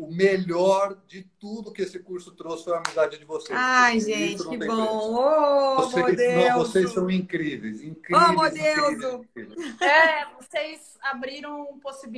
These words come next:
Speaker 3: possibilidades, é,
Speaker 1: Vocês mudaram o nosso futuro.
Speaker 3: É,
Speaker 2: Que bom.
Speaker 3: abriram possibilidades que não eram palpáveis, não eram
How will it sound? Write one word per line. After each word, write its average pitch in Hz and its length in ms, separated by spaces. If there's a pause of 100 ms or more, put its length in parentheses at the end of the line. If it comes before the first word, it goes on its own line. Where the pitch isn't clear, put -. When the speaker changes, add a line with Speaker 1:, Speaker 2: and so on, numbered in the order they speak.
Speaker 3:
possibilidades, 220 760 (220)
é, 214 220
Speaker 1:
Vocês 180 180
mudaram 185 320
o 185 40
nosso 185 200
futuro. 131 380 (380)
Speaker 3:
É, 349 240
Speaker 2:
Que - 120
bom. 196 160
Speaker 3:
abriram 277 280
possibilidades 294 680
que - 120
não 302 220
eram 294 880
palpáveis, 285 760
não 262 120
eram 277 240